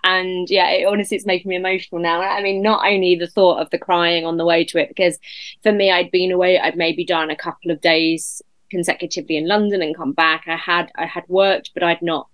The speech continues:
like you, I'd not done a big stint. And that was by far the longest. And you're thinking about, you know, I was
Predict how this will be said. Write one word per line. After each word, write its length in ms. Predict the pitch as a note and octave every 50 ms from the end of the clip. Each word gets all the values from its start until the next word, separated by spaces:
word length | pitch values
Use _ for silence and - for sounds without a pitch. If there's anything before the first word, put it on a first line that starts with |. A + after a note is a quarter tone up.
| _ _ _ _ _
like 220 | - F3 E3 C3
you, 140 | D3+ E3 D#3
I'd 100 | D3 D3
not 300 | F3 F3+ F3 F3 - -
done 160 | - E3+ E3+
a 20 | E3
big 180 | - E3 D3+
stint. 440 | - - - - E3 D3 D3 - - _ - - - - - - -
And 120 | - F3+ F#3
that 140 | E3 C3+
was 140 | G#2+ E3 E3
by 160 | - F3+ F3
far 420 | F3 - - _ F3+ E3+ E3 E3 D#3
the 80 | E3
longest. 720 | E3 E3 D#3 D#3+ E3 D#3+ D3 C3 D#3+ - - - - - - -
And 440 | - E3 E3 E3 D#3+ E3 E3 D#3+ D#3+ E3+
you're 160 | E3+ E3+ F3
thinking 340 | - F3 E3+ - - E3 D#3+
about, 240 | - D3 C#3+ - - - - - - - _ _
you 80 | D#3+ E3
know, 60 | E3
I 260 | E3 F3 E3+ E3+ E3
was 440 | D3+ D#3 D#3 C#3 A#2 - - -